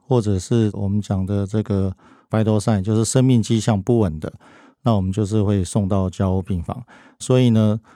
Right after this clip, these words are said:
加护病房很常碰到的就是跟死神搏斗，万一这个失败了，有可能就是病人已经死掉了，然后这个如果能够救回来，那就是一个成就感。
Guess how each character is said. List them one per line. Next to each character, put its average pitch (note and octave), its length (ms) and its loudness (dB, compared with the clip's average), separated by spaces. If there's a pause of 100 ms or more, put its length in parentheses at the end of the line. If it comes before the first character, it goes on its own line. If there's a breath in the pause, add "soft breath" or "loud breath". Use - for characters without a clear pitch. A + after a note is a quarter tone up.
(120 soft breath)
加 C3+ 140 2
护 C3 80 4
病 C3 180 2
房 G2+ 320 2
很 G2 280 -2
常 G#2 240 0
碰 A2+ 180 0
到 A2 140 4
的 G2 100 2
就 G2 140 0
是 G#2 180 -2
跟 G#2 240 0
死 F#2 220 -4
神 F#2 200 -4
搏 F2+ 140 -6
斗， G2 200 -2
万 A#2+ 200 2
一 A2+ 220 2
这 G#2+ 160 0
个 F#2+ 240 0
失 - 200 -2
败 A#2 220 2
了， F2+ 220 -4
有 G2+ 180 -2
可 F#2+ 140 -4
能 F2+ 120 -2
就 G2 140 -4
是 F2+ 320 -2 (540 soft breath)
病 G#2 160 0
人 E2+ 320 -4
已 F#2+ 100 -6
经 G2 340 -4
死 - 200 -18
掉 F2+ 220 -4
了， - 60 -18 (220)
然 G2+ 180 0
后 G#2+ 320 0
这 G#2+ 140 -4
个 G#2 140 0
如 A2+ 120 0
果 A2+ 200 2
能 G2 120 2
够 G#2+ 140 0
救 A2+ 180 0
回 G2 160 0
来， F2 200 -4
那 G2 160 -2
就 F#2 160 -2
是 F#2 160 -4
一 F2 60 -6
个 F2+ 120 -4
成 E2+ 220 -6
就 E2 180 -4
感。 - 160 -10